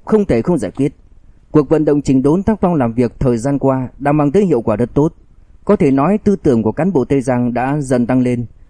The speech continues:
cho nên chúng ta phải quý trọng cơ hội này. Kỳ Dư Hồng suy nghĩ mà nói.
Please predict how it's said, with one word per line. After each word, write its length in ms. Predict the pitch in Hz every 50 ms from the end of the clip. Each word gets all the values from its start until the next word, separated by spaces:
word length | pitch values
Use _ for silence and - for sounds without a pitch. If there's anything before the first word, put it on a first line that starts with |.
| _ - - -
cho 120 | - 170
nên 180 | 175 175 170 156
chúng 180 | - 214 214
ta 180 | 190 185 165 156
phải 100 | 120 113
quý 180 | 107 - - 220
trọng 220 | - - 131 123
cơ 100 | 117 175
hội 140 | 175 151 113
này. 260 | 107 101 98 92 87 - - - - - - - - - - - - - - - - - - - - - - _ - - -
Kỳ 140 | - 151 156
Dư 140 | 147 196 208
Hồng 240 | 180 143 120 110
suy 160 | 104 - 156 156
nghĩ 140 | 175 202
mà 120 | 202 131 95
nói. 280 | 90 92 95 98 113